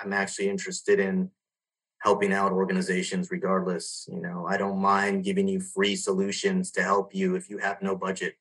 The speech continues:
It, it doesn't matter to me. My, my passion is cybersecurity and, and driving, you know, maturity and, and, and security awareness to, to any company by and large, big, small.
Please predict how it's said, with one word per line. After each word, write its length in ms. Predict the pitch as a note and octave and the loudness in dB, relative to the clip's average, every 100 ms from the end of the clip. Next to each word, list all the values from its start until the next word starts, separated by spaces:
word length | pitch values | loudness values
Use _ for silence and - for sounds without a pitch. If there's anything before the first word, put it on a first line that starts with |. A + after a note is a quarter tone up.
| G#2+ | -10
It, 160 | G2 - | -8 -2
it 140 | F#2+ | 0
doesn't 300 | G#2 G2+ F#2+ | 2 2 2
matter 240 | F#2+ F#2+ | 2 2
to 60 | F#2+ | 2
me. 120 | F2+ | 0
My, 320 | F2+ F#2+ F#2+ F#2+ _ - - _ _ _ | 0 0 -2 -6 _ -20 -20 _ _ _
my 140 | G2+ | 2
passion 480 | - G#2 G2+ - G2+ | 4 6 4 4 2
is 300 | F#2+ F#2 - | 2 0 0
cybersecurity 800 | G2+ F#2+ F#2 F#2 G2 G2 F#2 F#2 | 0 2 -2 0 2 4 4 0
and, 120 | F2+ F2+ | 0 -2
and 220 | F#2 F#2 | 0 0
driving, 640 | F#2+ F#2+ F#2+ G2 F#2+ F#2+ - _ | 2 2 4 2 -2 -4 -6 _
you 120 | F#2+ | -2
know, 120 | F#2 | 0
maturity 640 | F3+ F#3 - G#2 G2 F#2 | 0 -2 2 6 6 4
and, 140 | F#2+ F#2 F#2+ | -2 -4 -10
and, 120 | F2+ - _ _ _ _ | -16 -16 _ _ _ _
and 160 | G2+ F#2 | -4 -2
security 460 | F#2+ F#2 G#2 G2 | -2 4 6 6
awareness 560 | F#2+ F2+ F#2 F#2 F2+ - - - | 4 2 0 -2 -4 -8 -12 -8
to, 340 | F2 F2 F2 | -6 -6 -8
to 180 | F#2 G2 | -2 0
any 160 | G2+ F#2+ | 0 0
company 420 | F#2+ F#2 F#2 F2+ | -2 -2 -2 -2
by 220 | F2 F2+ | -2 -2
and 100 | F#2 | -2
large, 540 | F2+ F#2 F#2 E2 - _ _ _ | -2 -2 -4 -6 -16 _ _ _
big, 220 | F#2+ F#2 | 0 0
small. 640 | - - F#2 F#2+ F#2 - | -4 -4 -2 -2 -4 -8